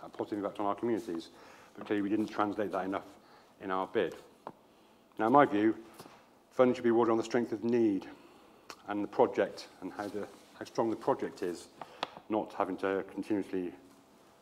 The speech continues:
bid for funds. But that's the feedback we've got, and we'll obviously be working on that for the next round of bidding. We're also delighted to have been awarded the bronze at the I E S E Public Sector Transformation Awards. This celebrates the most innovative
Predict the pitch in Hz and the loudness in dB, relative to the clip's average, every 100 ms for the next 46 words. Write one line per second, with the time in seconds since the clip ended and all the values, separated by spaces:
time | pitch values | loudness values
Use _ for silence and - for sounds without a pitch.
0 | - - - - 101 98 - 90 85 - | -20 -20 -20 -6 -6 -4 -4 -4 -4 -12
1 | - 92 78 - - - - - 101 107 | -6 -6 -6 -12 -16 -20 -20 -8 -2 -2
2 | - - 101 90 82 95 - 90 87 87 | -4 -4 0 0 0 -4 0 0 0 -2
3 | 92 92 - 85 90 92 92 90 90 - | -2 -4 -6 -6 -4 -2 -2 -4 -2 -2
4 | 90 90 90 85 95 90 87 - 95 85 | -2 -2 -8 -8 -8 -8 -10 -10 -10 -8
5 | 80 - - - _ - - - - - | -12 -18 -20 -20 _ -20 -20 -20 -20 -20
6 | - - - - - - _ _ - 143 | -20 -20 -20 -20 -20 -20 _ _ 8 10
7 | 170 170 139 135 135 131 135 127 127 123 | 10 10 8 8 6 2 4 6 8 6
8 | 110 - 143 143 127 110 101 - 120 101 | 2 6 8 8 6 2 -2 0 0 2
9 | 113 - 120 135 135 131 131 123 127 123 | 0 2 4 4 4 2 0 0 0 0
10 | 123 131 123 - 127 - 113 - 123 - | 0 0 0 0 -2 0 -4 0 -2 2
11 | 160 156 110 82 80 - - - - - | 0 0 -2 -2 -4 -10 -18 -18 -18 -16
12 | - - 127 - 123 113 117 - 110 117 | -18 -2 0 4 4 6 4 4 2 2
13 | 110 - 113 135 135 135 - | 2 -4 -2 -2 2 0 0